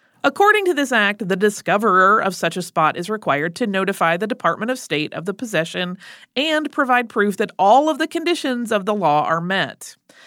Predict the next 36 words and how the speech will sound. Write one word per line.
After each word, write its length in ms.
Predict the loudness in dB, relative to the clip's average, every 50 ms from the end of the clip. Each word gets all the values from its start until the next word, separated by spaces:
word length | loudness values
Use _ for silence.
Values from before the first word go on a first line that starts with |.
| -20 -20 _ _ -6
If 140 | -6 -6
the 80 | -6 -4
person 400 | 0 0 0 0 2 0 0 0
who 140 | 0 0 0
discovers 600 | 0 -2 -4 -2 -2 0 0 2 2 0 0 -2
the 100 | -4 -4
guano 360 | -2 0 0 0 0 0 -2
resource 540 | -2 -2 -4 -4 -4 -4 -4 -4 -4 -6 -6
were 120 | -10 -10 -10
to 120 | -10 -6
die 440 | 0 2 4 4 4 4 4 2 0
before 260 | -2 -4 -4 -4 -2 -2
all 180 | -2 -2 -2 -2
this 160 | -2 -4 -6
paperwork 500 | -4 -6 -4 -4 -2 -2 -2 -2 -4 -4
and 80 | -10 -8
proof 240 | -6 -6 -6 -6
is 140 | -8 -14 -8
taken 280 | -8 -8 -8 -8 -10 -8
care 240 | -4 -2 0 2 2
of, 300 | 2 2 0 0 -2 -8 _ -20 -20 -20 _ _
his 240 | -2 -2 -2 -2 2
widow 340 | 2 2 4 4 4 2 2
or 240 | 2 0 0 0
heirs 360 | 0 0 0 0 0 0 -2 -6
can 180 | -10 -10 -8
follow 340 | -4 0 0 2 2 0 -2
through, 380 | -2 -2 -2 0 0 0 0 0
and 320 | -2 -2 -4 -4 -2 0
they 320 | 0 0 0 0 0 0
will 140 | 2 0 0
get 180 | 0 -2 -4 0
credit 260 | 0 0 0 0 -2
for 100 | -4 -4
the 80 | -4 -4
discovery, 640 | -4 -6 -4 -2 -2 -2 -2 -2 -4 -2 -4 -4